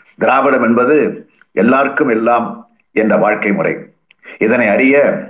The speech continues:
திருவள்ளுவர், வள்ளலார், தந்தை பெரியார், பேரறிஞர் அண்ணா, தலைவர் கலைஞர் ஆகியோரை முழுமையாக படித்தால் புரிந்து கொள்ளலாம். எதையும் படிக்காமல்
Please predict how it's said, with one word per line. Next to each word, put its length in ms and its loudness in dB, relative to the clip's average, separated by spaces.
திருவள்ளுவர், 640 0
வள்ளலார், 520 2
தந்தை 220 0
பெரியார், 520 2
பேரறிஞர் 460 0
அண்ணா, 280 0
தலைவர் 300 2
கலைஞர் 380 0
ஆகியோரை 460 0
முழுமையாக 580 0
படித்தால் 520 -2
புரிந்து 320 0
கொள்ளலாம். 440 0
எதையும் 460 0
படிக்காமல் 580 -2